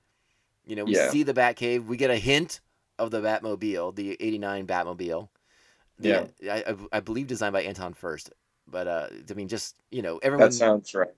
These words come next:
Speaker 1: everyone just recognizes that. Re-, you know, even when it's, when it's covered up, you're like, "Oh my God, it's the car. It's
Speaker 2: Yeah.
Speaker 1: the car."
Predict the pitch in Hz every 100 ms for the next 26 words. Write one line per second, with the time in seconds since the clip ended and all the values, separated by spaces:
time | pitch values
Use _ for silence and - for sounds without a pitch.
0 | _ 107 131 139 127 110 98 110 107 101
1 | 90 92 95 90 - _ _ _ - _
2 | _ - 185 165 139 139 151 160 143 -
3 | - 127 - 127 120 110 92 80 _ _
4 | _ - 64 - 71 - - 71 67 69
5 | _ _ _ _ _ _ _ - - -
6 | -